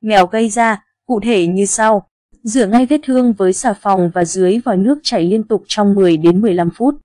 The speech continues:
Nếu không có xà phòng, có thể rửa bằng nước sạch dưới vòi nước chảy liên tục mười lăm phút. Đây là phương pháp sơ cứu hiệu quả nhất để chống lại bệnh dại. Vết thương sau khi rửa bằng nước cần được rửa kỹ với cồn bảy mươi phần trăm hoặc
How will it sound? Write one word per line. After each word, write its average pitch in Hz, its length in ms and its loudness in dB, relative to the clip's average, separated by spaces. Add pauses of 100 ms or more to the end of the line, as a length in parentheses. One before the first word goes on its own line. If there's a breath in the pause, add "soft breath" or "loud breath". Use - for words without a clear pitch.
(220)
Nếu 196 220 4
không 202 260 -2
có 190 120 -2
xà 226 160 -4
phòng, 196 320 -2 (240 soft breath)
có 254 120 -2
thể 254 300 4
rửa 196 240 0
bằng 185 280 2
nước 320 160 0
sạch 233 260 -6
dưới 208 440 0
vòi 214 160 0
nước 277 240 0
chảy 208 220 -2
liên 240 240 0
tục 220 240 -4
mười 185 140 2
lăm 190 240 -2
phút. 294 180 0 (560)
Đây 196 140 4
là 180 180 0
phương 185 140 -2
pháp 233 260 -2
sơ 202 280 -4
cứu 202 280 0
hiệu 269 220 0
quả 190 120 2
nhất 208 260 0 (100)
để 190 320 2
chống 175 220 -4
lại 240 140 0
bệnh 190 160 -2
dại. 185 300 -2 (360)
Vết 214 160 4
thương 202 240 4
sau 190 180 -4
khi 196 280 -2
rửa 185 180 -2
bằng 175 240 0
nước 285 180 2 (100)
cần 196 240 2
được 180 180 0
rửa 202 220 -2
kỹ 214 480 0
với 196 260 0
cồn 185 340 2
bảy 185 160 2
mươi 185 180 0
phần 180 200 -2
trăm 202 380 -2
hoặc 185 180 -2